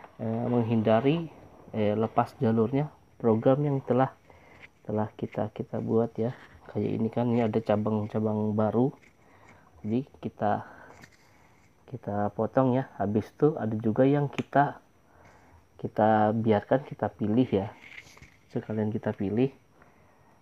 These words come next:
Nah, seperti ini. Ini satu kayaknya bagus ya. Untuk me-, menambah lagi. Soalnya ini kan ada, ini saya buat agak, agak melengkung ya. Dari bawah ini. Nah, coba kita lihat ya.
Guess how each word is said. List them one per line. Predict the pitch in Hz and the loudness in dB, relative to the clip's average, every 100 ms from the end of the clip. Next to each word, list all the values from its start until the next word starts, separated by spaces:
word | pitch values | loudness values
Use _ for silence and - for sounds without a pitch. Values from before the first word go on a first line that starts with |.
| _ _ - | _ _ -20
Nah, | - 107 107 - - | -16 -14 -16 -20 -20
seperti | 143 107 - 107 | -14 -12 -8 -8
ini. | 107 139 - - - | -8 -8 -10 -16 -4
Ini | 107 127 | -2 -2
satu | - 110 139 | -4 -6 -4
kayaknya | 131 113 127 123 | 0 0 0 0
bagus | 107 101 123 - | 0 -2 -4 -4
ya. | 98 - _ _ - - - _ _ _ _ | -8 -10 _ _ -20 -20 -20 _ _ _ _
Untuk | 104 | -8
me-, | 104 104 104 101 | -4 -2 -2 -2
menambah | 104 104 104 101 101 - | -2 -2 -2 -2 -2 -2
lagi. | 104 95 95 127 - _ _ _ _ _ - - - _ - | -4 -4 -2 -4 -6 _ _ _ _ _ -20 -20 -20 _ -10
Soalnya | 110 117 117 | -2 2 2
ini | |
kan | 120 147 | 2 0
ada, | 117 107 110 113 - - - | 2 4 4 4 0 -16 -12
ini | - 117 131 | 0 0 2
saya | 135 117 | 2 2
buat | 127 143 | 2 0
agak, | 117 113 110 - | 0 2 2 0
agak | 127 113 110 117 | -2 -2 0 2
melengkung | 120 127 131 131 110 | 2 2 2 2 2
ya. | 113 - - - - - - - | -2 -8 -20 -20 -20 -20 -20 -6
Dari | 107 104 104 | 0 0 2
bawah | 104 107 110 107 | 4 4 4 2
ini. | 101 127 143 - - - | 0 -2 -2 -12 -20 -8
Nah, | 110 98 | -6 -6
coba | - 101 | -8 -10
kita | - - | -8 -8
lihat | 95 107 - | -6 -6 -6
ya. | 107 | -8